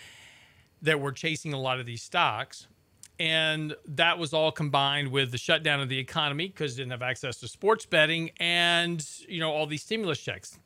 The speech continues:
Had all this money, needed something to do with it, and I didn't have to pay rent, so why not invest it into the markets, right? Well, all that's kind of reversing now. Rents are due, stimulus checks are fading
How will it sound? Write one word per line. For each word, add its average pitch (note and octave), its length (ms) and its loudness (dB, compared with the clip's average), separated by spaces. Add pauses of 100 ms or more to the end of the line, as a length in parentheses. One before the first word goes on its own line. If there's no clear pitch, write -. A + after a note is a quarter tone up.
(280)
Had B2+ 140 -4
all B2 120 -2
this B2 200 -8
money, F3 280 0
needed D3 260 -4
something C3+ 220 -6
to C3 60 -6
do F3 140 2
with B2+ 120 2
it, C#3 180 -2
and G3 180 6
I F#3 40 4
didn't F#3+ 140 2
have F#3 120 2
to - 60 -16
pay E3+ 120 2
rent, F3+ 300 2 (100)
so C#3+ 300 -2
why C#3 200 -2
not C3+ 240 -2
invest B2 340 -2
it - 20 -6
into A#2 200 -8
the A#2 60 -8
markets, - 520 -6 (280)
right? C#3 220 2 (960)
Well, D3 120 8
all G3+ 140 10
that's F#3+ 200 0
kind F3+ 160 2
of D#3 60 0
reversing D3+ 580 4
now. - 260 -12 (1600)
Rents D#3 280 0
are E3+ 60 -4
due, D3+ 260 2 (1000)
stimulus D#3 440 0
checks D3+ 340 0
are C3 60 -6
fading C#3 440 -2